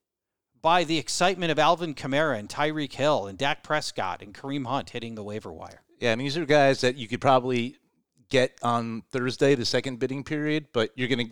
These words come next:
Speaker 2: pay more for them 'cause there's more eyes on those types of players. So you
Speaker 1: On
Speaker 2: wanna get
Speaker 1: Wednesday.
Speaker 2: these bids in early on Wednesday, and you, you'll, for these recommended prices. Uh,
Speaker 1: Okay.
Speaker 2: who we got?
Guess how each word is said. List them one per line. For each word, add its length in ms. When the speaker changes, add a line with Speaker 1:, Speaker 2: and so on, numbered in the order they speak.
Speaker 2:
pay 200
more 220
for 140
them 200
'cause 80
there's 200
more 180
eyes 340
on 380
those 160
types 240
of 80
players. 300
So 80
you 80
Speaker 1:
On 60
Speaker 2:
wanna 120
get 140
Speaker 1:
Wednesday. 100
Speaker 2:
these 140
bids 300
in 200
early 320
on 180
Wednesday, 520
and 100
you, 160
you'll, 320
for 100
these 300
recommended 560
prices. 500
Uh, 80
Speaker 1:
Okay. 320
Speaker 2:
who 80
we 100
got? 200